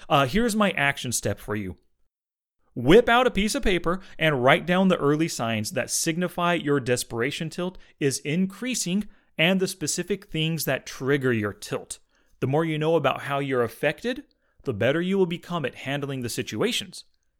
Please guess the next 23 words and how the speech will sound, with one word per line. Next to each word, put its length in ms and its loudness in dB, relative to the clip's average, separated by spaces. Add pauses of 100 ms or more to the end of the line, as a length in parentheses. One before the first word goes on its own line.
(640)
And 320 -2
during 300 2
your 100 4
play 260 2
sessions, 400 -2
from 460 4
now 240 6
on, 260 2
for 220 6
the 140 2
rest 220 -2
of 120 0
your 120 0
life, 300 -4 (360)
take 240 4
regular 600 2
hourly 500 0
or 240 4
half-hourly 640 -2
breaks 280 0
from 160 -4
the 80 -4
table. 380 -4